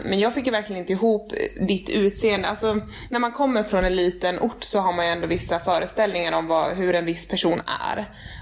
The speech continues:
Och med vissa intressen i den orten så finns det ändå ett visst fack som man sorteras in i. Alltså indirekt, även om man inte har tänkt sig att det är så där, så blir det ändå så. Man har liksom de som spelar fotboll eller de som spelar hockey eller de som håller på med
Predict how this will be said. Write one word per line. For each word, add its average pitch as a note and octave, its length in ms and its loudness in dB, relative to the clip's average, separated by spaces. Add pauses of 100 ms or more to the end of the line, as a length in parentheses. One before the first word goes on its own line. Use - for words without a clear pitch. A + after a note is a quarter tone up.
Och G3+ 100 2
med G#3+ 300 2
vissa G3+ 300 -2
intressen G#3 800 0
i E3 180 4
den E3 260 0
orten E3 480 -2
så E3+ 100 -6
finns E3+ 240 0
det E3+ 80 0
ändå D#3 160 -2
ett D#3+ 100 -2
visst E3+ 240 -4
fack - 220 -2
som E3+ 160 -2
man D#3+ 100 0
sorteras E3+ 420 0
in A#3+ 160 2 (120)
i. F#3+ 240 2 (440)
Alltså F#3+ 320 0
indirekt, F#3 540 0
även F#3+ 220 -2
om G3 60 -2
man F3 120 -2
inte E3+ 160 -2
har F3 80 -2
tänkt G3+ 240 0
sig E3+ 100 0
att D#3 80 -4
det C#3+ 60 2
är D#3+ 60 0
så D#3+ 180 2
där, D#3+ 200 -2
så E3 260 0
blir G3+ 300 4
det D#3 60 -2
ändå F#2+ 220 -4
så. F3 240 0 (180)
Man G#3+ 160 -2
har G3+ 180 2
liksom F#3+ 220 -6
de E3 120 0
som E3 100 -6
spelar D#3+ 180 -4
fotboll E3 440 -4
eller D#3 120 0
de D#3+ 120 2
som E3 100 -8
spelar D3+ 200 -2
hockey F3+ 380 -6
eller D#3+ 140 -2
de E3 160 0
som F3 120 -8
håller E3 160 0
på E3 160 0
med D3+ 240 0